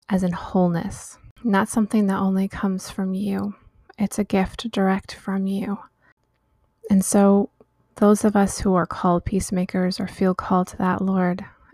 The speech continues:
it can feel like a heavy burden, because how on earth could we possibly make other people whole?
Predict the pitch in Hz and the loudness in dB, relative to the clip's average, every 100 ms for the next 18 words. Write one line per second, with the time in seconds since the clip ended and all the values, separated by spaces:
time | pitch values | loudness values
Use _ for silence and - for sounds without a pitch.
0 | - 202 - 220 208 196 - 185 180 185 | -4 -2 0 2 2 0 0 2 2 0
1 | 190 180 196 196 202 - 185 196 190 190 | -2 -2 -4 -4 -6 -4 -4 -4 -4 -8
2 | _ _ _ _ _ _ _ _ _ _ | _ _ _ _ _ _ _ _ _ _
3 | _ _ _ _ _ _ 226 220 202 196 | _ _ _ _ _ _ -4 -2 0 0
4 | - 208 208 208 190 208 - - 190 202 | 2 4 4 4 4 2 2 -2 2 2
5 | 220 - 220 220 233 226 202 185 - 196 | 0 2 2 2 2 4 4 4 4 4
6 | 214 202 220 - 190 180 196 208 190 190 | 6 6 2 2 0 2 4 4 4 0